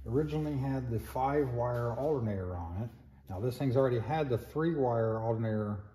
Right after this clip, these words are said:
a rebuilt one, put on it at some point in its history, but they never actually put the connector on it. They just stuck the wires on the terminals. And what we're going to do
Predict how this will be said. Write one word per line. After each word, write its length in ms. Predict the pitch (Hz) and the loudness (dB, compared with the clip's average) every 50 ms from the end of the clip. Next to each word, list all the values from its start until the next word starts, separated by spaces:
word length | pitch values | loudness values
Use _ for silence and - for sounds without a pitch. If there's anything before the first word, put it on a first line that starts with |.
| - - | -14 -8
a 40 | 104 | -4
rebuilt 380 | 104 113 113 107 131 143 151 - | -2 -2 2 6 8 8 8 6
one, 160 | 117 113 107 | 4 0 2
put 160 | 101 135 123 | 2 4 4
on 220 | 120 117 113 113 | 4 4 2 2
it 60 | 110 110 | 0 -2
at 60 | - | -4
some 280 | - - 170 156 123 | -2 -2 0 0 0
point 260 | 123 - 151 143 135 120 | 0 0 -2 -2 -2 -2
in 80 | 113 | -2
its 160 | 107 92 - | -4 -4 -4
history, 560 | - - 185 180 185 - - 104 101 101 104 117 - - - - - - - - - - - | -2 -2 -2 -2 -2 -4 -6 -4 -2 -2 -2 -4 -6 -12 -20 -20 -20 -20 -20 -20 -20 -12 -6
but 180 | - 110 110 | -4 -4 0
they 60 | - 127 | 0 0
never 260 | 127 135 120 123 127 131 | 0 2 0 0 -2 -2
actually 400 | 131 131 123 - - 131 120 107 | -4 -6 -6 -6 -4 -4 -4 -2
put 340 | - - 131 117 - - | -2 -4 -4 -4 -4 -4
the 300 | - 123 113 110 107 101 95 - - - - - - - - - - - - - - | -4 -2 0 0 0 -2 -4 -6 -10 -16 -20 -20 -20 -20 -20 -20 -20 -20 -20 -12 -6
connector 420 | - 156 170 180 170 - 123 101 92 | -2 0 0 0 0 0 -4 -4 -4
on 100 | 98 101 | -4 -6
it. 80 | 101 - | -6 -6
They 80 | 107 | -6
just 300 | 104 101 110 101 - - - - - | -4 -4 -4 -4 -6 -8 -14 -16 -16
stuck 460 | - - - - - 127 117 - - | -14 -14 -12 -8 -6 -6 -6 -6 -6
the 260 | 104 98 92 92 95 101 95 - - | -6 -6 -4 -4 -6 -6 -8 -8 -6
wires 420 | 120 123 135 127 117 107 104 101 98 - - 110 | -2 -2 0 0 0 0 -2 -2 -4 -6 -4 -4
on 260 | 104 107 104 104 101 | -2 -2 0 0 0
the 340 | 101 98 95 95 95 92 92 - - - - - - | 0 0 0 -2 -2 -4 -6 -8 -10 -14 -16 -16 -6
terminals. 680 | - 170 202 175 139 110 92 85 80 82 87 - - - - - - - - - - - - | 0 2 4 4 4 2 0 -2 -4 -6 -8 -8 -10 -14 -18 -18 -20 -18 -18 -18 -18 -12 -6
And 80 | - 107 | -2 0
what 120 | 120 131 | 2 6
we're 200 | 139 180 247 285 | 10 10 10 10
going 320 | 247 226 185 165 151 139 131 | 10 8 8 8 8 6 6
to 60 | 127 | 6
do 480 | 123 123 117 113 117 139 175 185 170 | 6 4 6 6 6 6 6 4 2